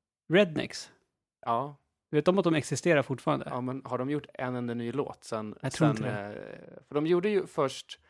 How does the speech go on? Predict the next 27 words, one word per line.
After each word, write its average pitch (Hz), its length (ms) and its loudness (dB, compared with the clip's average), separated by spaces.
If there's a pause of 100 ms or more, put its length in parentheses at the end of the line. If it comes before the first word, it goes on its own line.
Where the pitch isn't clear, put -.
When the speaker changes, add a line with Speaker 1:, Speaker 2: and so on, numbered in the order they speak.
(720)
Speaker 2:
eh, 113 120 -12
Speaker 1:
Cotton 143 240 0
Eye 127 160 2
Joe. 127 100 4
Speaker 2:
Cotton 143 160 4
Eye 165 80 6
Joe. 117 180 0
Sen 151 140 -4
gjorde 147 160 0
de 131 100 -2
Old 127 200 0
Poppin' 120 320 -2
and 131 100 -2
Oak 123 220 -2
som 120 120 -8
var 104 80 -10
samma, 143 220 4 (100)
Speaker 1:
Ja. 123 60 8
Speaker 2:
samma 127 400 4
låt. 143 440 -2 (520)
Speaker 1:
<laughs> - 600 -4
Jag 165 140 10
har 175 140 12
båda 165 420 8
C 151 200 6
D-singlarna. 143 600 4 (160)
Speaker 2:
<laughs> - 120 4